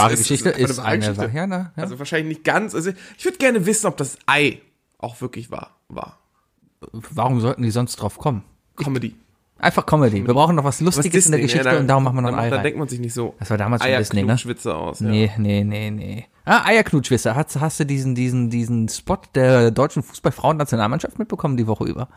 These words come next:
Speaker 2: Nein, aber ich möchte sehr gerne wissen, wie du jetzt diese Verbindung getroffen hast.
Speaker 1: Weil, äh, es gibt einen, einen sehr guten Spot, der Werbung quasi für das Frauenfußball macht. Ja? Ist von der Commerzbank, ist eigentlich mehr ein Werbespot von der Commerzbank.
Speaker 2: Natürlich.
Speaker 1: Aber, ähm,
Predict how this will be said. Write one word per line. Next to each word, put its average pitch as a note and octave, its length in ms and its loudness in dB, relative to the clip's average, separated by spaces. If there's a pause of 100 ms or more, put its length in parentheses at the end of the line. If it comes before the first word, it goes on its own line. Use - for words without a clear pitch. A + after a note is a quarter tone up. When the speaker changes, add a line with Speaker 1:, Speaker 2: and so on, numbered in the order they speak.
Speaker 2:
Nein, D3 460 2
aber B2 120 2
ich B2 80 -4
möchte C3 220 -4
sehr B2+ 180 4
gerne D#3+ 180 2
wissen, D3 240 -4
wie C3 100 -2
du C3 200 -6
jetzt D#3 280 -6
diese C3+ 140 -6
Verbindung A#2+ 320 -2
getroffen C3 300 -2
hast. B2+ 80 -2
Speaker 1:
Weil, D#3+ 220 6
äh, C3+ 320 6
es C#3 180 2
gibt - 180 2
einen, D3 200 4
einen B2 240 2
sehr E3+ 160 2
guten G#3 500 0 (200)
Spot, - 360 0 (320)
der C3 280 6
Werbung D3+ 300 0
quasi B2+ 340 -2
für A#2+ 160 -4
das - 200 -4
Frauenfußball G#2+ 580 -2
macht. - 300 -16 (180)
Ja? - 320 0
Ist C3+ 140 0
von C#3+ 80 4
der B2 80 2
Commerzbank, C#3 460 0
ist A#2+ 100 -10
eigentlich C#3+ 240 -2
mehr C3 120 4
ein A#2+ 80 2
Werbespot C3 360 2
von A#2+ 100 -2
der A2+ 80 -2
Commerzbank. D#3+ 560 0
Speaker 2:
Natürlich. D3 380 2 (120)
Speaker 1:
Aber, D3+ 520 6
ähm, C3+ 360 4